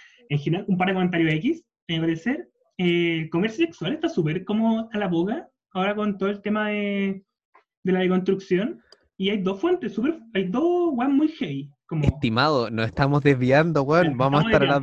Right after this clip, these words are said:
Speaker 1: desviando,
Speaker 2: dos
Speaker 1: sí.
Speaker 2: horas.
Speaker 1: No queremos meternos al tema de esto para hablar de la canción. <laughs> Eh, empiezo con,
Speaker 2: Ya.
Speaker 1: eh, la webcam Rayo
Speaker 2: Pero
Speaker 1: Toby y Uli Randy.
Speaker 2: antes de eso nos tenemos que despedir, pues, weón, ¿o no? Si te, así como la canción de cierre de la wea.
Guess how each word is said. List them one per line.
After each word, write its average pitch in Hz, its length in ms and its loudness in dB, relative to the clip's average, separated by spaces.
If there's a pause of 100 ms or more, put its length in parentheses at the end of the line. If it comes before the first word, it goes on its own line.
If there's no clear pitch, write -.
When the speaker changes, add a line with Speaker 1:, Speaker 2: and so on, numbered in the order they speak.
Speaker 1:
desviando, 139 60 2
Speaker 2:
dos 170 120 4
Speaker 1:
sí. - 60 0 (320)
Speaker 2:
horas. - 240 4 (160)
Speaker 1:
No 190 160 2
queremos 226 280 0
meternos 254 300 2
al 233 60 0
tema 254 180 2
de 285 80 0
esto 330 160 -4
para 247 140 0
hablar 233 140 -6
de 240 60 -6
la 233 60 -2
canción. 214 580 -2
<laughs> - 40 -20 (280)
Eh, 170 420 0 (100)
empiezo 226 400 -4
con, 233 100 2
Speaker 2:
Ya. 302 140 2 (220)
Speaker 1:
eh, 175 180 0
la 165 120 0
webcam 247 460 -2 (460)
Rayo 202 340 -2
Speaker 2:
Pero 233 120 2
Speaker 1:
Toby 269 180 0
y 214 80 0
Uli 202 160 4
Randy. 123 360 -6 (300)
Speaker 2:
antes 139 260 -2
de 147 80 2
eso 160 140 0
nos 151 140 -2
tenemos 139 180 -4
que - 80 -8
despedir, 113 420 -4
pues, 123 160 -6
weón, 101 260 -4
¿o 101 40 -6
no? 110 160 -8
Si 123 220 -8
te, 113 160 0
así 107 180 -6
como 117 160 -4
la 107 160 2
canción 107 320 -4
de 110 80 -2
cierre 120 280 -2
de 127 40 0
la 131 120 -2
wea. 135 280 0